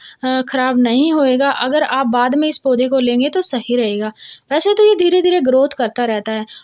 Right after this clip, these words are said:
और ये वाला जो सांता क्लॉज है मैंने कल बनाए थे और एक वीडियो भी शेयर की है, इससे पहले जो मैंने वीडियो डाली है वो सांता क्लॉज वाली है।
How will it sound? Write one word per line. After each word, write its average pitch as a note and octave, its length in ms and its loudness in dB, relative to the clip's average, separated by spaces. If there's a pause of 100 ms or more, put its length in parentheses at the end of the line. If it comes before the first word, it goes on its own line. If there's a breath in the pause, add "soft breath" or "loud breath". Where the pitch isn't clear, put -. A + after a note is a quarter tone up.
(120)
और C4+ 160 2
ये C#4 200 2
वाला F4 220 2
जो F4 140 0
सांता D4+ 360 0
क्लॉज C#4 380 0
है C#4+ 240 0
मैंने B3+ 360 0
कल B3+ 280 -2
बनाए B3 480 0
थे F#4 160 0 (340 loud breath)
और C4 140 0
एक C#4+ 140 -2
वीडियो D4+ 280 0
भी D#4+ 120 2
शेयर D4+ 300 0
की D4+ 200 -2
है, D#4 180 2
इससे - 360 -4
पहले C4 320 -2
जो C#4+ 120 0
मैंने C#4 220 2
वीडियो B3+ 280 2
डाली A#3+ 300 0
है D#4+ 140 0
वो D#4+ 160 0
सांता B3 360 -2
क्लॉज A3+ 340 -2
वाली A3 340 -2
है। G#3+ 80 -6